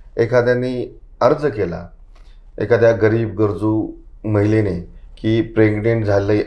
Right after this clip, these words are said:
अ, प्रेग्नेंट असणाऱ्या महिलेने, तर दादा त्या दिवसापासनंचा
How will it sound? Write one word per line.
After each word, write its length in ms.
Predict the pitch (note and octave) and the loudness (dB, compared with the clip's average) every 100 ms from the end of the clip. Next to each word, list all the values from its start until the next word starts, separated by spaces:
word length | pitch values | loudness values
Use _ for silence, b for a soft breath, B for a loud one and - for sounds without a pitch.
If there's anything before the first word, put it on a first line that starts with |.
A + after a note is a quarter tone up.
| F#2 | 2
अ, 140 | F#2 | 4
प्रेग्नेंट 480 | F2+ - G#2+ G#2+ A2 | 2 0 0 2 2
असणाऱ्या 340 | G#2 G#2 G#2 | 2 2 0
महिलेने, 500 | G#2+ F#2+ F2+ F2 F2 b b b b - | 2 -2 -4 -6 -8 b b b b 0
तर 80 | A#2+ | 0
दादा 400 | A2 A2 A2 C3 | 4 2 4 2
त्या 280 | C3 C3+ | 2 2
दिवसापासनंचा 880 | C#3 C3+ B2+ C3+ C3 B2 B2 G2 F2+ | 2 0 -2 0 0 0 -4 -4 -6